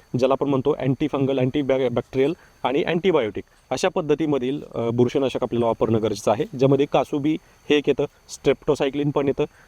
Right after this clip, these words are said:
streptocycline-चा सुद्धा तुम्ही या ठिकाणी, अ, प्रिव्हेन्शनमध्येच वापर करू शकता किंवा जैविकमध्ये जर करायचं असेल तर अशा परिस्थितीमध्ये तुम्ही Trichoderma, Pseudomonas आणि Bacillus subtilis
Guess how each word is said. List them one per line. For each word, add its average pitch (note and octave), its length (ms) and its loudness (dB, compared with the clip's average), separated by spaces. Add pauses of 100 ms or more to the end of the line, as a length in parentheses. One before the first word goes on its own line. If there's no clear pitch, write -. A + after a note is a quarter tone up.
(120)
streptocycline-चा D3+ 760 0
सुद्धा D#3 280 -2
तुम्ही D3 180 -4
या D3 60 2
ठिकाणी, D3 300 -2 (480)
अ, C3+ 40 2 (480)
प्रिव्हेन्शनमध्येच D#3 800 0
वापर D3 220 2
करू C#3+ 200 0
शकता C#3+ 300 -4 (400)
किंवा E3+ 260 4 (300)
जैविकमध्ये D#3+ 460 0
जर D#3 120 2
करायचं C3 300 0
असेल D#3 160 -4 (120)
तर - 80 0
अशा - 200 -4
परिस्थितीमध्ये C#3+ 580 0
तुम्ही C3+ 240 0
Trichoderma, C3 460 0
Pseudomonas C3 600 0
आणि B2 140 0
Bacillus C#3 400 0
subtilis - 400 -2